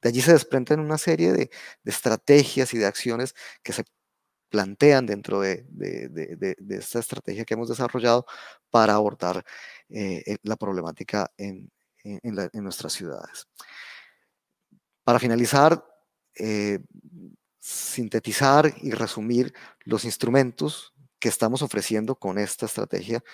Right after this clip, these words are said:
que ya tenemos a disposición para la región y, y, y para caf.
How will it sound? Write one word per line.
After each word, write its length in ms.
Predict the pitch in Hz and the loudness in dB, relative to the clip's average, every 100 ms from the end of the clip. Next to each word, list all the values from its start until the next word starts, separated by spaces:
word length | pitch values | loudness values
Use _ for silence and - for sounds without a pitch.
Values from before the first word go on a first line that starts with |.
| - _ - | -20 _ -4
que 140 | 107 | -2
ya 160 | 101 104 | -2 -2
tenemos 420 | 110 110 110 107 | -2 -2 -4 -4
a 60 | |
disposición 680 | 95 - - - - - - _ - - - _ _ | -6 -6 -14 -12 -14 -14 -20 _ -20 -20 -20 _ _
para 180 | 113 90 | 0 0
la 120 | 82 | -2
región 520 | - - 113 110 123 - - | -6 -8 -4 -4 -6 -14 -16
y, 100 | 101 - | -16 -14
y, 240 | 98 - | -16 -18
y 20 | |
para 220 | - 87 80 | -10 -8 -6
caf. 300 | 65 - | -10 -10